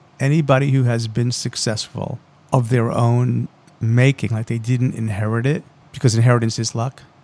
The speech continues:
if they're honest, will tell you luck played a huge role. I, I'm not saying that I haven't worked hard. I have. But coming to Florida, the fact that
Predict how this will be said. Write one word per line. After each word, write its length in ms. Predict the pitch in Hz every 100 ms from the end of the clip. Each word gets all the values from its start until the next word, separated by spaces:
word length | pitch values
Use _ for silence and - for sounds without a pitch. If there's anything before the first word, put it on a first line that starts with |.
| _ -
if 200 | 147 -
they're 200 | 120 -
honest, 640 | 110 110 131 160 - - - _ _ -
will 120 | 113
tell 220 | 110 131 123
you 160 | 113
luck 240 | 107 107 -
played 220 | 123 -
a 40 |
huge 360 | 113 - - -
role. 260 | 67 - _ _ _ _ _ -
I, 120 | 135
I'm 180 | 135 151
not 220 | 143 139
saying 440 | - 143 139 127 117
that 380 | 113 110 - _ -
I 80 | 117
haven't 320 | 107 107 104
worked 240 | 113 120
hard. 240 | - 95 -
I 100 | -
have. 440 | 110 110 - 127 - _ _ 135
But 320 | 143 117 - _ _ _ - -
coming 320 | - 156 160
to 140 | - 139
Florida, 640 | - 120 123 139 165 160 _ _ _ -
the 80 | 120
fact 340 | 135 127 -
that 280 | 117 117